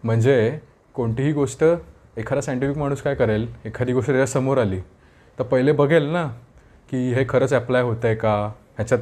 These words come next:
काही तथ्य आहे का? "हम्म, चला, आता ह्याच्यावर काहीतरी विचार करूया." लगेच नाही असं म्हणणार नाही. जो खरंच सायंटिफिक माणूस असेल असा कुठल्या गोष्टीला, तो म्हणेल, "आ, मला माहिती नाही, मला बघायला लागेल आणि सगळं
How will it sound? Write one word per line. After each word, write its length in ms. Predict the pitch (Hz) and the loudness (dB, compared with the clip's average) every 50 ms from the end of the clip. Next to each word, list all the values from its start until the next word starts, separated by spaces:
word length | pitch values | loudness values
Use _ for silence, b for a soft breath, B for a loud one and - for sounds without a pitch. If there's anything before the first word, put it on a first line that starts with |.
| 117 | 2
काही 120 | 120 117 117 | 0 0 2
तथ्य 360 | 117 120 113 117 - - 127 | 2 -2 -2 -2 -2 -2 0
आहे 100 | 113 107 | 0 0
का? 220 | 110 107 107 107 | 0 0 0 0
"हम्म, 520 | 104 98 107 113 113 113 110 104 101 95 92 - - _ _ _ _ - | 0 0 -2 -2 -2 0 -2 -2 -4 -6 -8 -12 -18 _ _ _ _ -4
चला, 320 | 120 113 101 101 95 92 92 | -2 0 0 0 0 -2 -4
आता 240 | 104 101 - 117 110 | -8 -4 -2 0 0
ह्याच्यावर 340 | 110 107 101 - 123 113 107 | 0 0 -2 -2 -2 -2 0
काहीतरी 240 | 104 110 107 120 117 | -2 -2 -2 -2 -2
विचार 300 | 107 104 - 127 117 110 | -2 -2 0 0 -2 0
करूया." 360 | 107 107 98 92 92 87 87 - B B B B B B B B B | 0 -2 -2 -2 -4 -6 -8 -12 B B B B B B B B B
लगेच 280 | 117 - 151 160 151 | 4 4 4 4 2
नाही 240 | 156 151 147 156 165 | 2 2 4 4 4
असं 220 | 165 160 - 175 | 2 2 4 2
म्हणणार 400 | 165 160 156 147 143 147 156 156 | 2 2 2 0 0 0 0 0
नाही. 200 | 147 127 98 90 - - - - _ _ _ - - - | 0 -4 -6 -6 -8 -12 -20 -20 _ _ _ -20 -12 -8
जो 100 | - 120 120 | -8 -6 -2
खरंच 300 | - 127 123 131 123 - | 0 2 2 2 0 0
सायंटिफिक 480 | 143 120 120 117 135 - 143 127 - | -2 -2 0 0 -2 -2 -2 -2 -2
माणूस 200 | 127 120 120 120 | -2 -4 -2 -4
असेल 180 | 117 117 131 117 | -4 -4 -4 -4
असा 160 | 107 - 131 | -2 -2 -2
कुठल्या 320 | 113 117 113 117 123 117 107 | -2 -4 -2 -2 -2 0 0
गोष्टीला, 420 | 107 104 - - - 101 95 87 - - b b b b b b b b - | 0 -2 -2 -4 -6 -6 -6 -6 -8 -12 b b b b b b b b 0
तो 80 | 139 | 2
म्हणेल, 260 | 139 143 147 165 180 160 | 4 4 4 4 4 4
"आ, 120 | 131 123 | 2 2
मला 280 | 117 113 - 131 143 151 | 2 4 4 4 4 2
माहिती 340 | 156 151 135 117 113 135 | 2 2 0 0 -2 -2
नाही, 200 | 131 139 175 233 | -2 -2 -2 -2
मला 260 | 277 226 156 123 - 147 | -2 -2 0 2 2 4
बघायला 400 | 143 151 143 147 147 139 127 120 | 4 4 4 4 4 2 2 2
लागेल 340 | 110 95 92 95 95 101 | 0 -2 -2 -4 -6 -6
आणि 220 | - 113 107 110 117 | -4 -2 -2 -2 -2
सगळं 380 | - - 113 101 120 127 131 | -2 -4 -4 -2 -2 -2 -2